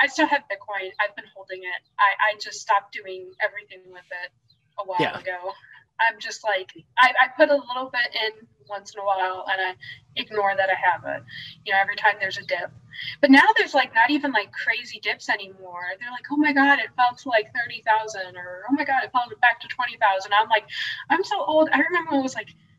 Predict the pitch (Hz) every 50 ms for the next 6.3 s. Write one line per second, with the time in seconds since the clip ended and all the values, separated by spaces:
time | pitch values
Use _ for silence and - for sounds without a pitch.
0 | _ - - 302 262 247 208 196 - - - - - - - _ - - - -
1 | - 302 - 156 269 262 - 370 - - 370 311 - - 330 - - 359 - -
2 | - - - - - - - - 269 277 311 311 - - - - 349 320 - -
3 | - 339 349 349 349 - 339 427 415 - 427 440 466 440 - - - _ - -
4 | - 330 359 359 - 339 330 320 277 247 247 254 254 262 247 247 262 262 254 240
5 | 226 214 220 - - - - - - 220 214 202 196 196 196 196 196 196 196 208
6 | - 269 262 - -